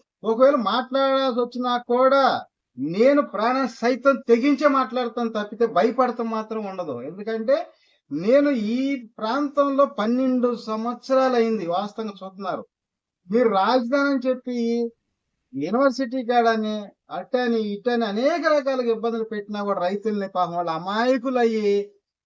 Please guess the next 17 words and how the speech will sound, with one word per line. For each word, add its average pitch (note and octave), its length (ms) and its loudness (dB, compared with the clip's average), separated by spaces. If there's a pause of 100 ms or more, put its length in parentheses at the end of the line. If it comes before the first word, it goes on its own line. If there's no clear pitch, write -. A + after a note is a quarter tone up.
(600)
మీరేదో G#3 500 2
చేస్తాను G#3 460 -6
ఎదురు E3+ 260 -8
చూస్తున్నారు, C3+ 320 -10
మీరు C3 180 -10
ఏం E3 360 -12
చేయటంలా. A2+ 420 -16 (140)
కాబట్టి D#3+ 560 -14
నేనేందంటే F#3 760 -10 (960)
ఎకరానికి G#3+ 380 -6
ఒక G3+ 120 -8
కోటి F#3 240 -6
రూపాయలు F#3+ 400 -4
తీసుకోండి E3+ 520 -12
అయ్యా, E3+ 300 -4 (160)
వాళ్ళ D3+ 320 -8
పిల్లల D#3 400 -8